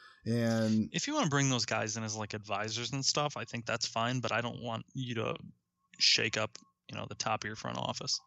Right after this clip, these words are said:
Speaker 1: I, I, I don't want any changes to the front office between now and the draft, because you've got free agency in the middle of there as well.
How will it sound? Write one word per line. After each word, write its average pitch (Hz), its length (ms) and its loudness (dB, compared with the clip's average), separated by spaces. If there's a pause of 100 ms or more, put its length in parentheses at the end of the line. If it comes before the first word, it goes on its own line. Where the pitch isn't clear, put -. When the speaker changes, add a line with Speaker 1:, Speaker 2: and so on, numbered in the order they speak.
(160)
Speaker 1:
I, 151 120 2 (100)
I, 147 200 6
I 160 100 10
don't 202 180 8
want 156 220 10
any 151 280 6 (160)
changes 131 720 4
to - 80 -2
the 123 80 4
front 131 260 6
office 123 340 4
between 131 380 4
now 127 200 6
and 117 100 4
the 110 60 2
draft, 101 520 -2 (480)
because 120 420 2
you've 117 140 0
got 127 140 4
free 151 280 4
agency 131 420 4
in 127 100 4
the 123 60 2
middle 123 300 6
of 120 60 4
there 123 280 6 (540)
as 139 220 -2
well. 139 400 4